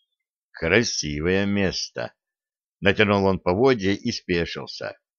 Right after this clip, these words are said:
Присел у воды, умыл лицо.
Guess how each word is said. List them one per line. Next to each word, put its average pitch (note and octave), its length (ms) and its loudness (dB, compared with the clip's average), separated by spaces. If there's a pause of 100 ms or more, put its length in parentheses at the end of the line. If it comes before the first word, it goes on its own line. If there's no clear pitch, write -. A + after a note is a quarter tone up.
(800)
Присел D#3+ 440 4
у A2 120 -2
воды, A2+ 540 2 (560)
умыл D3 520 4
лицо. E2+ 760 -4